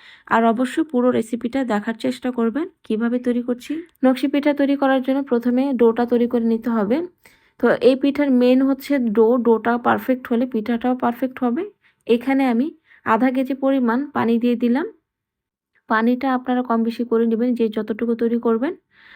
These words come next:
তারপর এখানে আমি স্বাদ মতো লবণ দিয়ে দিলাম। তো দেওয়ার পরে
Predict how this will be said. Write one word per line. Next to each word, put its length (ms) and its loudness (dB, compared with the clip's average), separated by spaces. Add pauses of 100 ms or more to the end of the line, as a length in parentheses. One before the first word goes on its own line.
(240)
তারপর 280 0
এখানে 240 0
আমি 120 0
স্বাদ 300 -2
মতো 220 -2
লবণ 360 0
দিয়ে 140 2
দিলাম। 280 0 (440)
তো 120 -6
দেওয়ার 340 4
পরে 240 2